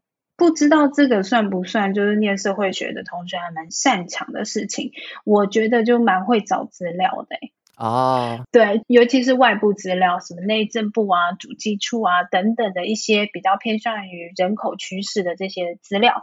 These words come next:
Speaker 1: 或者是社会经济的一些开放资料。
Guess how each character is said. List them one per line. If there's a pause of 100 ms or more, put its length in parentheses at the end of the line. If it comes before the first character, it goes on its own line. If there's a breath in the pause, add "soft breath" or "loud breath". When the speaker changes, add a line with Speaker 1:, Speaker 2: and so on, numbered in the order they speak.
(320 loud breath)
Speaker 1:
或
者
是
社
会
经
济
的
一
些
开
放
资
料。